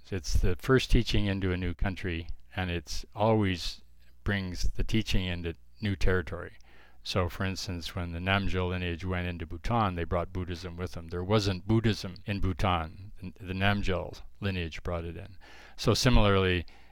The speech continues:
Namgyal came to the West, was born in the West, right? And he brought it into North America along with Trungpa. But Trungpa brought it in pretty much exclusively, although he, of course, over time, he became much, much, much more eclectic,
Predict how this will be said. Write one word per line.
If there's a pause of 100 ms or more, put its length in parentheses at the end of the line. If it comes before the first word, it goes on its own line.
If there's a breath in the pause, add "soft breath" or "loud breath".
(280 soft breath)
Namgyal (120)
came
to
the
West,
was
born
in
the
West,
right?
And
he
brought
it
into
North
America
along
with
Trungpa.
But
Trungpa (140)
brought
it
in (200)
pretty
much (160 soft breath)
exclusively, (500 loud breath)
although
he,
of
course,
over
time, (420 loud breath)
he
became
much,
much,
much
more
eclectic,